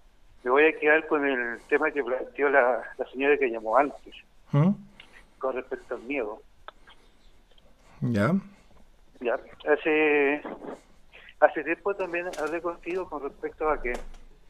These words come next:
Speaker 1: eh, se había postulado aquí al, al sindicato de esta empresa.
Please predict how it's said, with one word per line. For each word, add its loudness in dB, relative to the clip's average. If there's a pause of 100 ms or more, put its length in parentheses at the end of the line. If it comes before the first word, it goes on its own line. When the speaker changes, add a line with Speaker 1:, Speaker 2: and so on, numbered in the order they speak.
(320)
Speaker 1:
eh, 0 (320)
se -14
había -2
postulado 2
aquí -4
al, 0 (480)
al -6
sindicato -4
de -2
esta -10
empresa. -10